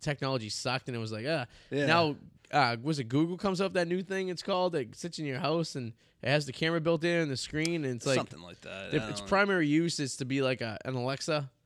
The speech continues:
Speaker 1: but it actually, you can have a f-, if someone else has, you can have a convenience. It's almost like FaceTiming, but in your house for
Speaker 2: I don't,
Speaker 1: convenience, I
Speaker 2: I don't
Speaker 1: guess.
Speaker 2: wanna see somebody when I'm talking to them.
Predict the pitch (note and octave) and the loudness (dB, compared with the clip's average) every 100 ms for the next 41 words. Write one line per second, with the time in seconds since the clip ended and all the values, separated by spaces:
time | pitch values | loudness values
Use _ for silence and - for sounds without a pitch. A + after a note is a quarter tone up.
0 | _ _ _ _ - C3+ C3 C#3 C3+ C#3+ | _ _ _ _ 0 2 4 2 0 -2
1 | B2 C3+ C3+ A#2 - - B2 D3+ D3 C#3 | -2 -2 -2 -4 -8 -12 -10 -6 -4 -4
2 | C3 D3+ D3 C3 A#2+ A2 C#3+ B2+ A2 B2+ | 0 0 0 -2 -6 -6 -4 -4 -2 -2
3 | F#3 E3 C#3+ - D3+ D3+ E3+ E3 F3 C#3+ | 0 -2 -2 -2 -2 0 -2 0 0 -2
4 | B2 B2 F3+ C#3 C3 - C3 A#2+ C3 D3 | -4 -2 -2 -2 -4 -6 -6 -4 -4 -4
5 | D3 D#3 D3 A2 - G2+ - F#2+ F#2+ G2+ | -4 -2 -2 -4 -8 -10 -10 -10 -10 -10
6 | G2 G2 G2 F#2 - F#2+ G2 G#2 | -12 -12 -12 -14 -16 -16 -16 -16